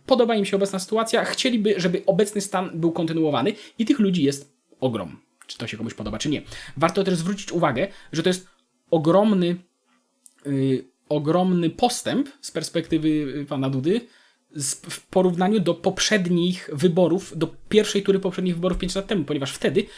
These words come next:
uzyskał w pierwszej turze trzydzieści cztery procent, a teraz już w pierwszej turze czterdzieści trzy, to jest prawie o jedną trzecią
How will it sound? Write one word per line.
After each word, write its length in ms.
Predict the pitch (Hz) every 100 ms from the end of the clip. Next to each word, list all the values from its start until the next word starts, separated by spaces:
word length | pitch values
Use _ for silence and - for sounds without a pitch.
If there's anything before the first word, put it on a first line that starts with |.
| - -
uzyskał 400 | - 160 160 -
w 60 | 165
pierwszej 340 | 202 180 -
turze 180 | - 156
trzydzieści 420 | - - 147 -
cztery 240 | 175 202 185
procent, 320 | - 120 180
a 60 | -
teraz 240 | 143 160
już 260 | - 175 226
w 40 |
pierwszej 260 | - 185 180
turze 300 | 175 165 -
czterdzieści 480 | - 170 147 151 -
trzy, 160 | 160 165
to 60 |
jest 100 | 123
prawie 280 | - 156 156
o 60 | 160
jedną 280 | 143 143 135
trzecią 320 | - 127